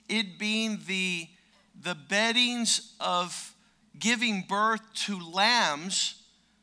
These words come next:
When a sheep gives birth to a child, she wraps it in swaddling clothes.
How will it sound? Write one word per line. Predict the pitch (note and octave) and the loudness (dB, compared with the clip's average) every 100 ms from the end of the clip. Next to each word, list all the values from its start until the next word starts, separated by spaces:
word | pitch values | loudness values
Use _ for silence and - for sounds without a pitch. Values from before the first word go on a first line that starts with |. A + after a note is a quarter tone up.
| _ _ - | _ _ -20
When | D3+ E3+ | -8 -6
a | E3+ | -2
sheep | - - A#3 A3+ A3+ E3+ | 2 2 2 0 -2 -6
gives | G3 F#3+ | -4 -4
birth | - F#3 F#3+ - | -2 -2 -2 -6
to | F#3+ | -6
a | F3 | -4
child, | - F3+ G3 F#3+ F3+ D#3 | -2 2 4 2 0 -2
she | - E3+ | -2 -2
wraps | D3+ F3 F#3 F#3+ - | -2 4 4 4 -2
it | F#3+ - | -6 -6
in | E3 | -6
swaddling | - - F#3 F#3+ F#3 F3 D#3 | -4 -2 0 0 0 -6 -8
clothes. | - G#3+ A3+ F3+ F#3 | -6 -2 0 0 -2